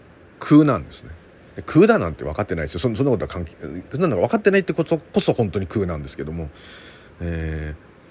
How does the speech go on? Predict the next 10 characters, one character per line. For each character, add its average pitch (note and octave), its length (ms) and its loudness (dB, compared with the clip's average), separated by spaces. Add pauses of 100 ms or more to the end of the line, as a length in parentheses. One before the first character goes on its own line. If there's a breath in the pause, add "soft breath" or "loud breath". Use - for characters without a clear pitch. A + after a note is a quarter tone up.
(2250)
ー、 - 20 -12
で、 A#2+ 140 -2 (160)
人 A#3 340 -4
間 A#3 200 -2
っ A3 40 -6
て - 180 -8
い G#3 40 0
う G3 60 -2
の F3+ 100 -2
は、 D3 160 -2